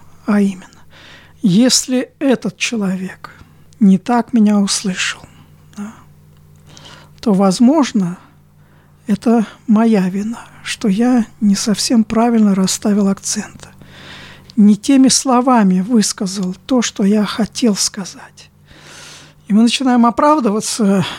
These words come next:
э, и говорить: "Брат, это не то, что я сказал, это не то, что я хотел сказать,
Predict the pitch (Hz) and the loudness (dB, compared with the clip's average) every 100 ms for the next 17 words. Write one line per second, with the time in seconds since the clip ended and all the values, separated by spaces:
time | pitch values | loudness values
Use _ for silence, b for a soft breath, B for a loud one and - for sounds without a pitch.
0 | B 202 208 240 226 233 226 196 - - | B 0 2 0 0 2 2 0 -2 0
1 | 208 220 226 - 208 240 233 - 285 - | 0 2 0 -2 0 2 2 2 -2 0
2 | 247 220 196 - 208 202 233 190 180 - | 0 2 0 -2 -2 0 0 0 -4 -4
3 | 208 - - 220 - 233 - 269 202 - | -6 -6 0 0 2 -2 -2 -2 0 -2
4 | 202 - 233 - 202 185 175 | -4 0 -2 -2 -4 -4 -6